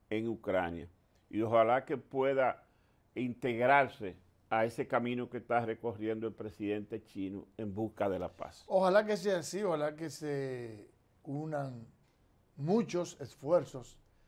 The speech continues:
Speaker 2: especialmente de los países con mayor influencia a nivel global, los países que pueden, eh,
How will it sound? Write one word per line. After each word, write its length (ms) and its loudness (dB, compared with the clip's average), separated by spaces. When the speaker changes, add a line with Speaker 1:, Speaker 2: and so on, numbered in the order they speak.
Speaker 2:
especialmente 1040 -8
de 680 -10
los 200 -10
países 800 -8
con 180 -14
mayor 280 -10
influencia 840 -8
a 80 -18
nivel 360 -10
global, 520 -6
los 220 -8
países 840 -8
que 140 -10
pueden, 640 -8
eh, 420 -14